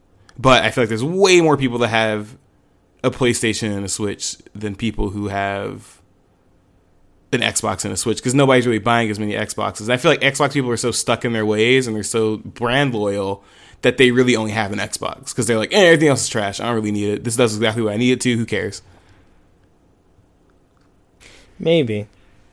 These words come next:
Speaker 1: Yeah, I, I feel like Xbox buyers are a lot more just, "I have my thing, that's it, that's all I need." And meanwhile, PlayStation people are like, "Well, I, this is everything I need, that's great." But then they might wanna dip their toes into the Switch waters, which is what I would do if I cared to pay that much money for it.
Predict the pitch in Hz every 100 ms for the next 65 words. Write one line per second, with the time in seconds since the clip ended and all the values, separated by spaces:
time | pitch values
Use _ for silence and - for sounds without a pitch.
0 | _ _ - 117 107 - 131 127 - 147
1 | 127 117 117 113 120 113 120 110 107 107
2 | 107 104 - 107 101 98 95 - - -
3 | 113 117 113 104 98 139 131 127 131 -
4 | 113 107 - 104 - 107 107 107 104 101
5 | 101 98 - - - - 120 123 117 113
6 | 123 113 117 107 107 110 110 107 107 104
7 | - 131 113 147 143 135 139 131 135 135
8 | 123 110 113 117 113 117 107 107 - 123
9 | 117 107 - _ _ _ _ _ 131 123
10 | 127 120 117 117 82 110 107 104 98 104
11 | 120 - 110 110 113 104 104 101 104 95
12 | - 101 - - - - 101 80 82 -
13 | 104 - 104 120 120 151 117 107 104 101
14 | 95 - 113 107 - - 101 101 98 107
15 | 98 - - - -